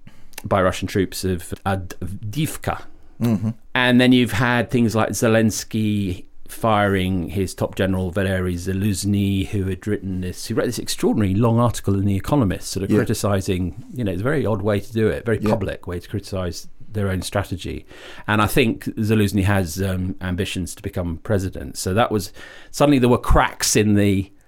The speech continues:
Speaker 1: in the Ukrainian regime, let alone in the West. And Putin bounces back.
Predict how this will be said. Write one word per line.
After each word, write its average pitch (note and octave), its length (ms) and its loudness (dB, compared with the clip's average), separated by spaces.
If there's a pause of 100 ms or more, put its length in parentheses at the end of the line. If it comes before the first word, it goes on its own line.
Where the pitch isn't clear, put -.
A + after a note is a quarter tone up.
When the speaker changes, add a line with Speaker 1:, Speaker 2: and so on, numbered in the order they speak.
(640)
Speaker 1:
in G#2+ 400 4
the G#2+ 60 6
Ukrainian G2+ 880 4 (100)
regime, F2+ 580 -2
let F#2+ 140 0
alone G2 400 2 (320)
in F#2+ 160 0
the F#2+ 100 2
West. G2 600 0 (760)
And A#2+ 220 2
Putin G#2+ 460 6
bounces G2 480 2
back. - 540 -4